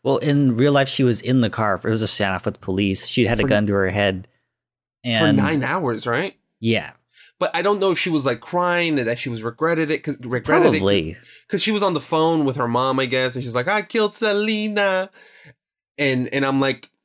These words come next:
Speaker 2: watching it, it's like, "You're a horrible piece of shit. I hate you." Um,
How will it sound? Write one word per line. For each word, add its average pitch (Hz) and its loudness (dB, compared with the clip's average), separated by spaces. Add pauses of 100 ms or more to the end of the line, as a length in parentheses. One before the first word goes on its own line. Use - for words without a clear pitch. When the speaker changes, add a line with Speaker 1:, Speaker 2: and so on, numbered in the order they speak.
(400)
Speaker 2:
watching 156 -2
it, 117 0
it's 123 -6
like, 131 -4
"You're 135 2
a 120 0
horrible 147 0
piece 143 -4
of 135 -6
shit. 131 -2
I 117 -4
hate 147 -6
you." 127 -2 (680)
Um, 113 -2